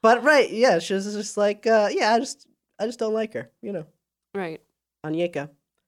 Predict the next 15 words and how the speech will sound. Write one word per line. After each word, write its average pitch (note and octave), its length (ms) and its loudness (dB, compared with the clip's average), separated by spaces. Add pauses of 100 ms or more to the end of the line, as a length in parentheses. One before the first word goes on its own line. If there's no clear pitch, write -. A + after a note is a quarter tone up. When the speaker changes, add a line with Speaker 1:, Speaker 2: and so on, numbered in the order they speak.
(100)
Speaker 1:
doesn't B3 240 -4
seem C#4 200 -8
very C#4+ 220 -6
nice. D4+ 440 -10 (280)
Speaker 2:
No. B3 340 -8 (300)
Speaker 1:
Oh, C#3 200 -2
well. G2 240 -6 (200)
All E3 60 2
right. D#3 220 2 (600)
We're E3+ 100 0
gonna G#3+ 140 6
go G#3+ 120 6
to G3+ 60 8
a G3 80 6
break, F3 420 4